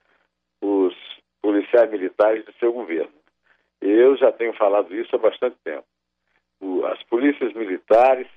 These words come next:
são milícias bolsonaristas.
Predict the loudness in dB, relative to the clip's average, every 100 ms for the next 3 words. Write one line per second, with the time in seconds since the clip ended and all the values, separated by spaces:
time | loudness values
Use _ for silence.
0 | -8 -4 -4 -6 _ _ _ _ _ _
1 | _ -16 -10 -10 -8 -2 -2 0 -2 -2
2 | -4 _ _ _ _ 0 2 2 2 2
3 | 0 -4 -8 -16